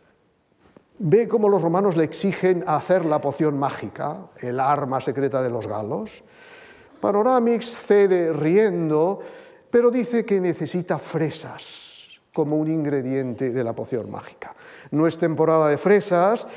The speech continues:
y el centurión, Caius Bonus, manda a sus legionarios como emisarios por los caminos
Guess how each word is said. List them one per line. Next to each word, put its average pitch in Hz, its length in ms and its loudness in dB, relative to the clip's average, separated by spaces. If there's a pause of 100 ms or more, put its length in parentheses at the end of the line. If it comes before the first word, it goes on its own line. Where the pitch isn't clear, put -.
(160)
y 170 100 4
el 160 140 4
centurión, 165 1160 2 (200)
Caius 160 420 2
Bonus, 185 600 2 (240)
manda 180 520 4
a 151 140 2
sus 156 340 -4
legionarios 156 680 0
como 165 180 2
emisarios 175 600 0
por 147 180 -2
los 147 180 -2
caminos 175 560 0